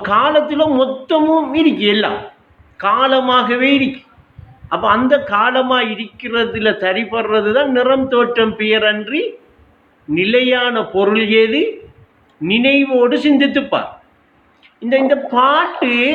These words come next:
விளங்குதா நமக்கு? இந்த பாட்டை எந்த அளவுக்கு நாம சிந்திச்சோம்?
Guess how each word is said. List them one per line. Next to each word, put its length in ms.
விளங்குதா 600
நமக்கு? 420
இந்த 160
பாட்டை 500
எந்த 320
அளவுக்கு 300
நாம 260
சிந்திச்சோம்? 500